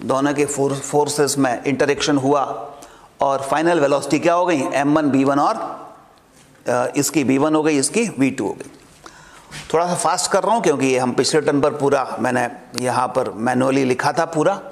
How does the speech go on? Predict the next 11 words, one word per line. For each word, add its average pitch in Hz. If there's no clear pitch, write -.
और 113
derive 131
किया 147
था। 170
तो 170
ये 190
collision 151
के 143
बाद 143
velocities 156
हैं। 170